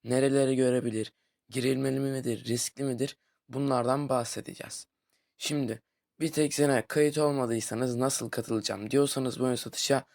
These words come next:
öncelikle aşağıdaki linkten bir tek sene kayıt olmayı unutmayın.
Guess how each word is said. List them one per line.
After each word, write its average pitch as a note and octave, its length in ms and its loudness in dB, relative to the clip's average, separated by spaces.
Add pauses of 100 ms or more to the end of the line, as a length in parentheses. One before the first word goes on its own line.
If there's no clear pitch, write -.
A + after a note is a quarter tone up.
(460)
öncelikle C3+ 600 0
aşağıdaki B2 680 0
linkten C3 420 -2
bir C#3+ 60 -2
tek B2+ 220 -2
sene A2 240 0
kayıt C3+ 260 2
olmayı A#2 320 2
unutmayın. G#2+ 460 -4